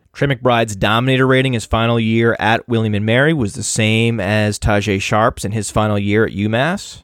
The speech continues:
But Trey McBride did break out a year after Tajae Sharp, so he's less precocious than Tajae Sharp,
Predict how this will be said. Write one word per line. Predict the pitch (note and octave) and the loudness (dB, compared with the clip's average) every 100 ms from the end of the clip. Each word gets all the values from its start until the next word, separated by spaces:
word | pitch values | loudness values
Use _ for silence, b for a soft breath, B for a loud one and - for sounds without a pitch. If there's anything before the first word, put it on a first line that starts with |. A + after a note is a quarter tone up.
| _ - | _ -12
But | G2 A2+ D#3 - | -4 -2 -2 -4
Trey | - C3 | -4 -2
McBride | C3+ A#2 A2+ A2 | -2 0 0 0
did | G#2+ G#2 | -4 -2
break | A2+ A2+ | -2 0
out | C3+ C3 | 0 0
a | G2+ | -2
year | G2 A2 A#2 - | -2 -2 -2 -4
after | B2+ C#3+ F3 - A2+ | -2 0 -2 -4 -2
Tajae | - B2 A#2 B2 B2+ | -2 0 0 0 -4
Sharp, | - - | -2 -2
so | - D#3 | -2 -4
he's | E3+ | -4
less | D3+ A3 | -2 -4
precocious | - E3 - G3+ A3 F#3 | -2 -4 0 0 0 -6
than | - D#3 | -6 -4
Tajae | F3 E3 D#3+ D#3 | 0 0 0 -2
Sharp, | - A3+ G3 | 2 2 0